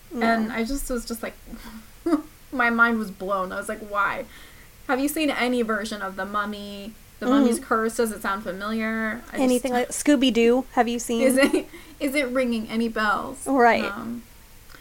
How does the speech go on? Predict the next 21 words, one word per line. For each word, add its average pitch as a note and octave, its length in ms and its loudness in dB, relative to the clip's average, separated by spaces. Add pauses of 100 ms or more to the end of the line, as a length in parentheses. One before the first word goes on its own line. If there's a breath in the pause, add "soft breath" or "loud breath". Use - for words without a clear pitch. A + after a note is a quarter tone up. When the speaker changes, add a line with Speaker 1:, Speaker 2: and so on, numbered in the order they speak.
(220 loud breath)
Speaker 2:
but C4 240 4
there D4 120 6
are E4 100 2
some C#4+ 280 0
videos A3+ 600 2
which G3 180 -10
I F3+ 80 -2
can F3 260 -10
share - 380 -6
for, - 320 -4
um, B3 520 -4
on G3+ 180 -6
social - 280 -10
media, - 480 -12
so - 140 -12
you - 60 -14
guys - 240 -14
can - 180 -16
look - 180 -14
at - 120 -14
it. - 140 -14